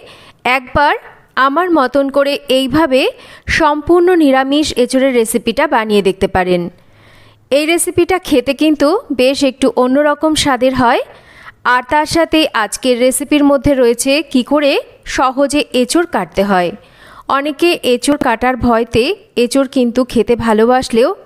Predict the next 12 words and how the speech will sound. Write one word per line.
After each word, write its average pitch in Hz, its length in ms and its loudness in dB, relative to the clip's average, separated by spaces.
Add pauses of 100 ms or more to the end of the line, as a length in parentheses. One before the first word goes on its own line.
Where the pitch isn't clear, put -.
(120)
এঁচোড় 262 340 0
খেতে 196 260 -2
চায় 180 320 0
না। 160 80 0 (600)
চলুন 311 300 0 (120)
আজকের 262 400 0
এই 339 140 2 (260)
সহজ 330 380 2
রেসিপিটা 277 540 0 (200)
দেখে 208 240 2
নেওয়া 190 240 2
যাক। 185 260 0